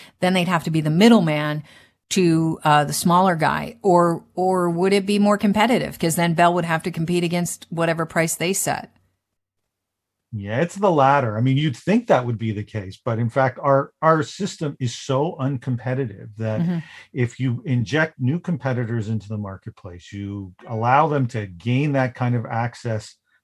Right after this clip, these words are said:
Speaker 2: uh, at a wholesale rate, they're able to find ways to offer up better pricing and also more innovative kinds of services. For example, and I don't need to keep talking about Ting 'cause there's lots of different examples, but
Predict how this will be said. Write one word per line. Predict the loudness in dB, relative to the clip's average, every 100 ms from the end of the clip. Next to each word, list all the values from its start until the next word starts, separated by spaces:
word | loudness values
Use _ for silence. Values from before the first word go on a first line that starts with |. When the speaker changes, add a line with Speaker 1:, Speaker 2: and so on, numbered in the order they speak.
| -10
Speaker 2:
uh, | -8 -4
at | -4 -4
a | -6
wholesale | -4 -4 -4 -4 -2 -2 -2
rate, | -2 -4 -6 _ _ _ _
they're | -4 0 2 2
able | -2 -4 -6
to | -6
find | -6 -4 -2 -2
ways | -4 -4 -6 -6
to | -6
offer | -2 -2 -2 -4
up | -4 -6
better | -6 -4 -4
pricing | -4 -4 -4 -6 -6 -6 -2
and | 0
also | 0 2 0 -2 -12 2
more | 4 4
innovative | 2 0 0 -2 -2
kinds | -4 -2 -2 -2
of | -6 -6
services. | -8 -6 -6 -4
For | -2
example, | -2 2 2 2 -4 -10
and | -10
I | -10
don't | -10
need | -10 -10
to | -10
keep | -12 -6
talking | -6 -4
about | -6 -8
Ting | -4 -2 -2
'cause | -8
there's | -10
lots | -4 -2 -2
of | -6
different | -12 -10 -10
examples, | -6 -6 -4 -8 -6
but | -8